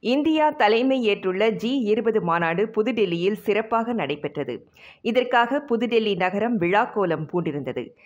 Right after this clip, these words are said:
நகரம் எங்கும் இந்திய பண்பாட்டு சின்னங்கள் வைக்கப்பட்டிருந்தன. மாநாடு நடைபெற்ற பிரகதி மைதானம் பாரத் மண்டபத்தின் முன்னே பிரம்மாண்ட நடராஜர் சிலை இடம்பெற்றிருந்தது. மாநாட்டிற்கு வந்த உறுப்பு நாடுகள் மற்றும் பங்கேற்பு நாடுகளின் தலைவர்களை பிரதமர் மோடி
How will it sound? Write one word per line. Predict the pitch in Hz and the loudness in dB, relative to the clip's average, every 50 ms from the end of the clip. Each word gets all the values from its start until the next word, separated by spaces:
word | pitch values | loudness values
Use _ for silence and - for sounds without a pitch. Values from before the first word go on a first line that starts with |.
| _ _ _ - | _ _ _ -4
நகரம் | 196 214 226 240 277 302 330 320 | 0 0 2 2 2 0 0 0
எங்கும் | 254 220 214 226 220 214 262 254 208 | 0 2 2 2 2 0 0 0 2
இந்திய | 190 208 226 240 247 247 254 240 | 2 2 0 0 0 -2 -2 -2
பண்பாட்டு | 240 185 175 180 202 220 220 220 220 214 214 | 0 0 -2 -2 -2 -2 -2 -2 -4 -4 -6
சின்னங்கள் | - 208 180 165 165 165 - 196 226 233 | -4 -4 -4 -2 -2 -4 -2 -2 -4 -2
வைக்கப்பட்டிருந்தன. | 180 165 165 - 170 160 - 156 147 - - 147 135 139 135 127 107 - _ _ _ _ - - _ _ | -2 -4 -4 -2 -4 -6 -4 -6 -6 -6 -6 -8 -6 -6 -8 -8 -8 -10 _ _ _ _ -20 -20 _ _
மாநாடு | - 208 262 240 277 302 320 330 311 311 285 | 0 2 4 4 4 4 2 2 2 2 2
நடைபெற்ற | 226 190 190 220 233 233 226 214 220 233 247 | 2 2 2 2 0 0 -2 -2 0 -2 -2
பிரகதி | 247 - 214 214 214 247 247 254 | -2 0 0 0 0 0 -2 -2
மைதானம் | 226 208 185 180 185 180 180 170 165 156 | -2 0 0 0 0 0 0 -2 -2 -4
பாரத் | 143 202 190 214 233 240 240 240 | -2 0 0 2 2 0 -2 -4
மண்டபத்தின் | 214 170 170 180 190 175 180 175 175 170 160 151 | -4 -2 -2 0 0 0 -2 -2 -2 -4 -4 -2
முன்னே | 165 170 170 175 185 208 220 | -2 -2 -2 0 0 0 0
பிரம்மாண்ட | 170 180 185 196 202 220 240 247 247 226 220 | 0 0 -2 0 0 0 0 0 0 0 -2
நடராஜர் | 175 156 147 170 180 190 185 180 175 160 - - | -2 0 -2 0 0 0 -2 -2 -4 -6 -4 -2
சிலை | 180 165 185 233 | -2 0 0 -2
இடம்பெற்றிருந்தது. | 208 151 147 175 175 175 175 147 - 156 143 139 135 139 120 123 104 - _ _ _ - - - - - | -2 -4 -4 -4 -2 -2 -4 -4 -6 -6 -8 -6 -6 -6 -6 -8 -10 -10 _ _ _ -20 -20 -20 -16 -6
மாநாட்டிற்கு | - 214 226 247 277 294 311 302 320 294 - - 254 208 | 0 2 4 4 4 4 2 0 -2 -4 -2 -2 0 0
வந்த | 208 202 208 196 247 233 | 0 0 0 0 -2 -2
உறுப்பு | 180 196 220 240 226 240 220 | 0 0 -2 -2 0 -2 0
நாடுகள் | 190 175 170 170 175 160 196 240 | 0 0 0 0 0 -2 -2 -2
மற்றும் | 240 190 170 170 175 190 214 247 220 | -2 -2 -4 -4 -4 -6 -6 -6 -4
பங்கேற்பு | 202 170 180 196 196 226 233 226 233 208 | -2 -2 -2 -2 -2 -2 -2 -2 -2 -2
நாடுகளின் | 180 160 160 160 170 156 160 156 147 143 | 0 0 0 -2 -2 -2 -2 -4 -4 -4
தலைவர்களை | 139 170 151 156 175 160 160 151 156 180 226 | -2 -2 -2 -2 -2 -2 -2 -4 -2 -4 -4
பிரதமர் | 220 220 190 170 170 160 151 147 139 | -4 -4 -6 -4 -4 -4 -4 -4 -6
மோடி | 147 156 175 175 208 220 | -6 -4 -4 -4 -4 -4